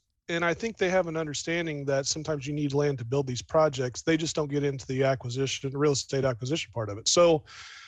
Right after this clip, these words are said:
you know, the, the professors and the te-, high school teachers are actually, they're pretty excited when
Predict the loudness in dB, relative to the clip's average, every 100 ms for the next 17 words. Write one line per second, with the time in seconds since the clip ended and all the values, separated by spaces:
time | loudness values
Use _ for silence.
0 | -20 _ 4 4 6 4 4 2 0 0
1 | 2 4 4 4 2 2 0 -4 -6 -4
2 | -2 2 2 2 -2 -4 -6 -2 -2 -2
3 | -2 2 4 4 4 0 -2 0 2 0
4 | -2 -10 _ _ _ -2 2 2 4 4
5 | 4 4 0 -8 -4 -2 2 2 0 -2